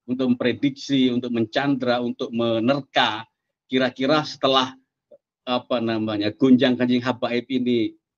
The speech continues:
menjadi permanen, itu apa kira-kira yang akan terjadi? Ya, dalam bacaan saya adalah itu.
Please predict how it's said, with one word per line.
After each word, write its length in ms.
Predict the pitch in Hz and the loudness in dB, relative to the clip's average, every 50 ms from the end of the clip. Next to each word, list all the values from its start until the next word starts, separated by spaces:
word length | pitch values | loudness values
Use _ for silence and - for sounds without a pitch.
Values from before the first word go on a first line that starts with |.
| _ _ _ _ _ _ _ - 123 | _ _ _ _ _ _ _ 2 4
menjadi 300 | 127 127 120 113 127 123 | 4 4 4 2 2 0
permanen, 880 | - 131 131 131 131 139 160 180 185 160 117 98 95 98 110 139 - - _ _ _ _ _ - | 0 2 2 4 4 4 4 4 4 4 4 2 0 -2 -4 -6 -8 -10 _ _ _ _ _ -10
itu 160 | 127 120 - - | -8 -6 -4 -2
apa 340 | - 123 143 - - 135 117 | 0 -2 0 0 -2 -4 -2
kira-kira 480 | - - 120 113 104 - 117 110 110 107 | -2 -4 -4 -4 -4 -4 -4 -4 -4 -4
yang 160 | 104 104 101 | -4 -6 -8
akan 160 | 101 110 104 | -8 -8 -8
terjadi? 560 | - - 98 - 101 95 90 - 95 90 87 - _ - - | -8 -10 -8 -6 -6 -6 -6 -8 -12 -18 -18 -18 _ -10 -4
Ya, 320 | 110 113 113 117 117 110 _ _ _ _ - 135 131 - | -2 0 0 0 -2 -6 _ _ _ _ -12 -12 -6 -2
dalam 240 | - 123 127 131 131 | 2 4 6 6 6
bacaan 400 | 127 127 123 - 143 131 131 131 | 6 6 4 4 2 2 2 2
saya 380 | 127 131 123 123 156 156 147 | 2 2 2 2 2 0 0
adalah 260 | 135 147 131 143 139 156 | 0 -2 -2 0 0 0
itu. 320 | 147 - - 107 98 87 | -2 -2 -4 -10 -10 -10